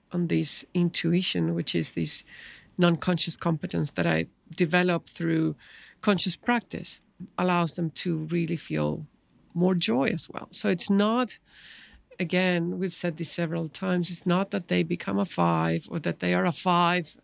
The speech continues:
sometimes. It is all linked. It's a profile. It's a, it's a dynamic that they all nurture each other. So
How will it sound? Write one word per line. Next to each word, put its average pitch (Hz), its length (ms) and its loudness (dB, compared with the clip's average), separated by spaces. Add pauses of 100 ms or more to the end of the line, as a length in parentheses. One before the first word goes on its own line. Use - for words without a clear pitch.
sometimes. 160 840 -4 (1000)
It 196 120 4
is 185 480 0
all 196 200 2
linked. 196 460 0
It's 185 160 -6
a 180 60 -4
profile. 175 840 -2
It's 175 240 -2
a, 180 100 0 (140)
it's - 240 -2
a 190 60 0
dynamic 170 1000 0
that 170 400 0 (520)
they 180 240 2
all 180 500 2 (480)
nurture 196 500 2
each 156 220 -6
other. 165 320 -14 (300)
So 170 500 -2